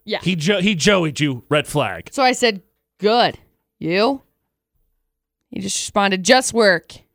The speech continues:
Speaker 1: Left it. No, I s-,
Speaker 2: Idle,
Speaker 1: I think I
Speaker 2: idle
Speaker 1: said, "Me
Speaker 2: chit-chat,
Speaker 1: too."
Speaker 2: okay.
Speaker 1: Yeah, I said, "Me too." He said, "Sounds fun." I just was like, "Okay, well, I'm done with this conversation. It's boring."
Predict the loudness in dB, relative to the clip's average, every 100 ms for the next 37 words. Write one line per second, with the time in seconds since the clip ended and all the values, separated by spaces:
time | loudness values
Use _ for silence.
0 | _ _ _ _ _ _ _ _ _ _
1 | _ _ -2 0 0 -2 -6 -6 2 6
2 | 6 6 4 4 4 4 4 4 2 2
3 | 2 2 0 -4 -4 -6 _ 2 4 4
4 | 2 2 0 0 -2 -2 -4 -2 0 2
5 | 4 2 2 2 2 -2 0 2 2 -2
6 | -2 0 2 2 0 0 2 2 2 0
7 | -2 -4 -6 -4 -4 -2 -4 -4 -6 -6
8 | -4 -4 -4